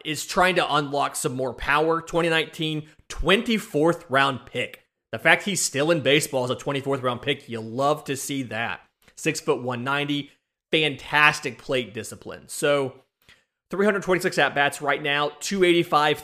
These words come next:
three ninety-six, four eighty-two. Great on-base percentage, twelve home runs, but something where,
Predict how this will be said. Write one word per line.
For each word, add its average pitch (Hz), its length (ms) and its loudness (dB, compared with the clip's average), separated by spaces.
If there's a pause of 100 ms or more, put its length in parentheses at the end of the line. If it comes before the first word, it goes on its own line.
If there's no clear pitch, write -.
three 147 240 -2
ninety-six, 139 560 -2
four 131 260 -2
eighty-two. 117 400 -6 (460)
Great 180 400 4
on-base 127 400 -2
percentage, 113 480 -10 (400)
twelve 185 420 2
home 185 220 2
runs, 123 460 -4 (1000)
but 139 240 -2
something 160 500 0
where, 139 520 2